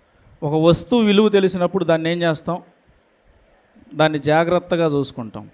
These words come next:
విలువ తెలియకపోతే, ఆ? మనం వంద రూపాయలను బీరువాలో పెడతామా, బైబిల్ని బీరువా పెడతామా? ఆ?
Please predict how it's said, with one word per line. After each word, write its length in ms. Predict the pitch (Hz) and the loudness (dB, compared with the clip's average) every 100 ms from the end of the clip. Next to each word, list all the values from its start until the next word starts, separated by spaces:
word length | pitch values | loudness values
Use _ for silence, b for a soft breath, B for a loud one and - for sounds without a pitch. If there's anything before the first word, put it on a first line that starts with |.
| _ _ _ - | _ _ _ -10
విలువ 260 | 156 180 | -2 -2
తెలియకపోతే, 760 | 185 170 170 170 165 165 175 202 _ _ _ - _ _ _ _ _ _ _ - | 0 0 0 0 0 -2 -4 -10 _ _ _ -20 _ _ _ _ _ _ _ -8
ఆ? 160 | 151 180 - _ _ _ _ _ _ _ _ _ _ _ - - _ _ _ _ _ 240 | -4 -4 -6 _ _ _ _ _ _ _ _ _ _ _ -20 -20 _ _ _ _ _ -18
మనం 580 | 240 156 156 143 135 131 - _ - _ _ _ _ _ - | -8 -6 -4 -6 -8 -12 -18 _ -20 _ _ _ _ _ -8
వంద 200 | 147 180 | -6 -2
రూపాయలను 460 | 196 190 190 185 | -2 2 2 2
బీరువాలో 420 | 175 180 180 175 | 0 2 4 4
పెడతామా, 420 | 170 160 160 160 196 | 4 0 -2 -4 0
బైబిల్ని 460 | 180 170 165 147 | 2 4 2 0
బీరువా 260 | 135 127 123 | 2 2 2
పెడతామా? 560 | 110 107 104 101 104 117 _ _ _ _ _ _ _ _ _ _ | 0 -6 -10 -12 -16 -20 _ _ _ _ _ _ _ _ _ _
ఆ? 120 | 208 | -6